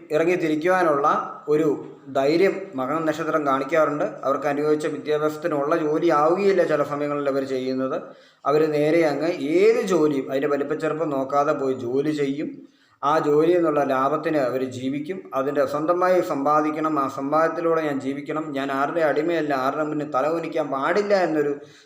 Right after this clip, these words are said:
ചിന്താഗതിയോടുകൂടി മുന്നോട്ട് പോകുന്ന ഒരു നല്ല നക്ഷത്രമാണ് മകൻ നക്ഷത്രം. അപ്പോൾ ആ നക്ഷത്രക്കാർ ശ്രദ്ധിക്കേണ്ട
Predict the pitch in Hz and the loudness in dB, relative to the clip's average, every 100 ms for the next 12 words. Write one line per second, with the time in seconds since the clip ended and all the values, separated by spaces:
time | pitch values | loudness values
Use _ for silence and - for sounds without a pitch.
0 | _ 147 151 165 175 185 196 208 208 185 | _ -4 0 4 6 6 6 6 6 4
1 | 175 160 151 170 185 165 151 147 156 143 | 2 2 2 2 2 0 0 0 2 2
2 | 135 139 170 156 147 156 147 135 131 127 | 0 0 -2 -2 -4 -2 0 0 -2 -4
3 | 139 135 135 143 185 - - - - 170 | -4 -6 -4 -2 -2 -4 -16 -20 -4 2
4 | 214 226 247 208 190 196 190 196 190 175 | 4 6 4 2 0 0 0 2 4 4
5 | 196 - - - 156 170 196 220 | 4 0 -10 -6 -4 -2 0 4